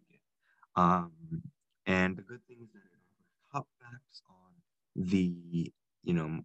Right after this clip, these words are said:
financial markets, business trend lines. Um, it has great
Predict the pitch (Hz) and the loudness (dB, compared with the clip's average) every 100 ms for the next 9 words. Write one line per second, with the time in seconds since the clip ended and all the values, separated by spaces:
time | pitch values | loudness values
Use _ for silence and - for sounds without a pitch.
0 | - 90 87 85 87 117 127 127 117 - | -6 0 0 0 2 6 6 6 4 4
1 | 87 90 87 - - 143 135 135 135 131 | -2 -2 0 -2 -2 2 4 6 6 4
2 | 127 127 - _ - - - 92 90 85 | 2 0 -8 _ -20 -20 -2 2 4 4
3 | 82 82 82 80 85 - 95 90 - 92 | 2 -2 -4 -8 -8 -4 -4 -4 -16 -20
4 | _ _ - 95 | _ _ -20 -18